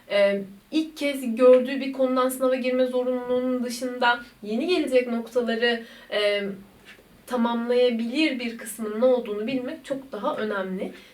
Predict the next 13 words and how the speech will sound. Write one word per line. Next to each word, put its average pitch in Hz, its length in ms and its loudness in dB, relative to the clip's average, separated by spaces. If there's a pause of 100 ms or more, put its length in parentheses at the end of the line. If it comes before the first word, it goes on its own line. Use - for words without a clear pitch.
Sadece 302 520 0
tek 302 240 -8
bir 226 100 -6
uyarım, 202 440 -4 (160)
bu 370 80 -8
sene 294 180 -4
on 247 160 -2
ikinci 233 260 -6
sınıf 208 300 -10
olup, - 300 -4 (300)
e, 220 280 2 (380)
pandemi 269 600 -2
dolayısıyla, 254 960 0